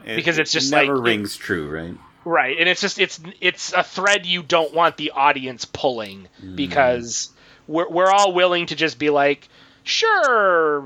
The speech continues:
Speaker 2: Monica can afford that,
Speaker 1: <laughs> Mm-hmm.
Speaker 2: that apartment on a chef's and part-time waitress's salary."
Speaker 1: It was
Speaker 2: But
Speaker 1: rent controlled, Austin.
Speaker 2: Yes, rent controlled.
Speaker 1: <laughs>
Speaker 2: Um,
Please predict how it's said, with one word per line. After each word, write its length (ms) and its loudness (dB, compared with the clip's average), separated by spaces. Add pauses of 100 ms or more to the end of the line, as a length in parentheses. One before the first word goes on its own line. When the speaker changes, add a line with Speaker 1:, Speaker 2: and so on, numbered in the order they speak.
(180)
Speaker 2:
Monica 520 2
can 180 -2
afford 580 0
that, 320 0
Speaker 1:
<laughs> 20 -10
Mm-hmm. 500 -12 (320)
Speaker 2:
that 220 4
apartment 560 2
on 240 0
a 80 -2
chef's 580 2
and 240 -4
part-time 540 0
waitress's 580 -4
salary." 800 0 (100)
Speaker 1:
It 140 -10
was 200 -2
Speaker 2:
But 80 -6
Speaker 1:
rent 240 2
controlled, 540 2
Austin. 800 0
Speaker 2:
Yes, 340 2
rent 240 2
controlled. 720 2 (140)
Speaker 1:
<laughs> 280 -6
Speaker 2:
Um, 600 0